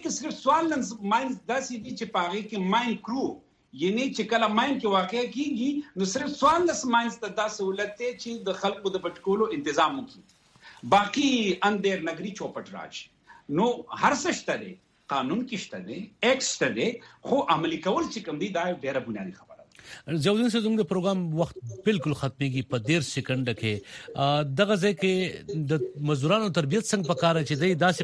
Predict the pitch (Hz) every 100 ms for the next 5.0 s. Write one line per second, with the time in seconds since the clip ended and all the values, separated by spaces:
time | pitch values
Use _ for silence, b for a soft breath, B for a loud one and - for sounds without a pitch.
0 | - - 156 117 135 160 151 147 143 131
1 | 151 160 - B B - 131 151 190 170
2 | 160 151 143 135 143 165 - 160 156 151
3 | 156 131 131 139 135 143 139 135 - 208
4 | - 156 135 131 131 139 135 123 127 120